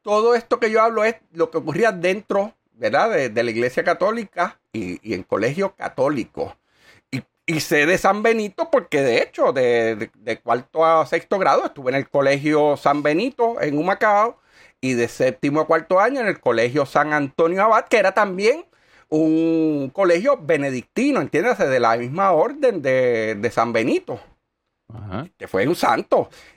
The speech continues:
Speaker 1: Y por eso es que yo hago mis
Speaker 2: Por eso es que
Speaker 1: expresiones.
Speaker 2: sabes lo que estás hablando.
Speaker 1: Sí, sí. Y me reitero, ¿sabes? Yo creo que decir que lleva una vida impecable, que usted busque,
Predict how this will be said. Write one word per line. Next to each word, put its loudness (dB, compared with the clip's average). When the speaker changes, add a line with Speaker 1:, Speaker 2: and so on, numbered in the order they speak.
Speaker 1:
Y 0
por 0
eso 0
es -6
que 0
yo 2
hago 2
mis -4
Speaker 2:
Por -6
eso -4
es -6
que 2
Speaker 1:
expresiones. 6
Speaker 2:
sabes 4
lo 2
que -6
estás 2
hablando. 0
Speaker 1:
Sí, -2
sí. -4
Y -4
me 2
reitero, 0
¿sabes? -2
Yo -2
creo 2
que 0
decir -4
que -6
lleva 2
una 0
vida -4
impecable, 0
que -12
usted -4
busque, 0